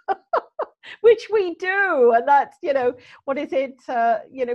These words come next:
"Prick me, I'm human" kind of thing. And I bleed. But, you know, it, there was a reason behind it. But at the time, I was so angry that spirit would do this to me.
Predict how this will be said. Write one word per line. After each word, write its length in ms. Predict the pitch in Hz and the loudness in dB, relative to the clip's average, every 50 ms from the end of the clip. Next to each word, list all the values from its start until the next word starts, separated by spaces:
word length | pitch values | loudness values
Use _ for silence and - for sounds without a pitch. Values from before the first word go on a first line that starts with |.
| 240 | -6
"Prick 260 | 240 - 330 311 - - | -6 -8 -8 -8 -10 -10
me, 120 | 311 294 | -8 -6
I'm 200 | 285 277 277 277 | -4 -4 -4 -6
human" 500 | 269 - 285 302 320 349 339 302 247 233 | -6 -8 -6 -6 -4 -2 -2 -4 -4 -4
kind 240 | 214 - 254 208 220 | -6 -6 -6 -4 -4
of 80 | 233 233 | -4 -2
thing. 160 | 269 254 254 | -2 -2 -2
And 100 | 262 262 | -4 -4
I 120 | 262 262 | -6 -6
bleed. 600 | 269 262 285 285 311 349 349 294 226 175 165 170 180 - _ | -6 -8 -8 -8 -6 -6 -6 -8 -8 -10 -10 -12 -14 -12 _
But, 160 | - 220 - - _ _ _ _ _ _ _ _ | -2 -2 -2 -2 _ _ _ _ _ _ _ _
you 120 | 277 285 | -10 -6
know, 240 | 277 262 254 254 - _ _ _ _ _ _ _ _ | -4 -2 -4 -4 -6 _ _ _ _ _ _ _ _
it, 120 | - 277 262 | -12 -2 2
there 120 | 302 302 | 2 2
was 160 | 302 311 311 | 2 0 -4
a 80 | 320 302 | -6 -8
reason 340 | 254 294 294 330 349 403 285 | -8 -6 -6 -6 -6 -6 -10
behind 380 | 262 269 214 262 220 196 202 | -10 -8 -6 -6 -6 -4 -6
it. 60 | 214 190 | -6 -8
But 100 | 233 214 | -6 -8
at 100 | 226 - | -8 -10
the 100 | - 233 _ - 494 494 | -12 -16 _ -10 -8 -8
time, 140 | 359 240 - - | -6 -8 -8 -8
I 160 | - 269 294 | -6 -4 -2
was 220 | 294 262 233 233 - _ _ _ _ _ _ | -2 -2 -2 -2 -4 _ _ _ _ _ _
so 380 | _ 392 349 349 349 330 311 - - | _ 2 4 4 4 0 -4 -8 -8
angry 600 | - - 349 359 330 240 196 139 92 104 135 - _ _ _ _ _ _ _ _ _ _ _ _ _ | -10 -12 -10 -10 -8 -8 -8 -8 -8 -10 -16 -18 _ _ _ _ _ _ _ _ _ _ _ _ _
that 180 | 233 226 - - | -10 -10 -10 -14
spirit 360 | _ - 339 330 320 277 214 | _ -4 -2 -2 -2 -2 -2
would 200 | 254 240 185 - | -4 -6 -6 -6
do 240 | 294 320 370 403 302 | -6 -4 -2 -2 0
this 200 | 240 214 175 - | -2 -4 -4 -6
to 160 | - - 196 | -10 -12 -10
me. 280 | 170 180 175 202 349 | -8 -8 -6 -6 -6